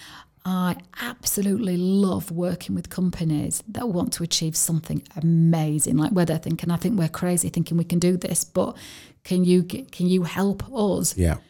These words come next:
Speaker 1: get out of our own way and go for it?" I mean, w-, and,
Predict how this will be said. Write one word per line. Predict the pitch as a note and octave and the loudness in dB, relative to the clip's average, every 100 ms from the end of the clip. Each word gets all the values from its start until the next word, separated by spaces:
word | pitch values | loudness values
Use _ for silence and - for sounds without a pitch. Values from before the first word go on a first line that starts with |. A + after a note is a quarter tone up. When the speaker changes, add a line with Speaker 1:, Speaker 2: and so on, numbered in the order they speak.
| _ _ _ _ - - _ _ - | _ _ _ _ -20 -20 _ _ -4
Speaker 1:
get | G3 - | 0 2
out | G#3 G#3+ | 2 2
of | |
our | G3 F3 F3 | 2 2 2
own | E3+ | 2
way | D#3+ | 2
and | E3 D#3+ | 2 4
go | F3 F#3+ | 4 4
for | - - | 0 2
it?" | |
I | |
mean, | F3 F3 | 6 6
w-, | G#3+ - | 4 2
and, | G3 G#3 | 4 6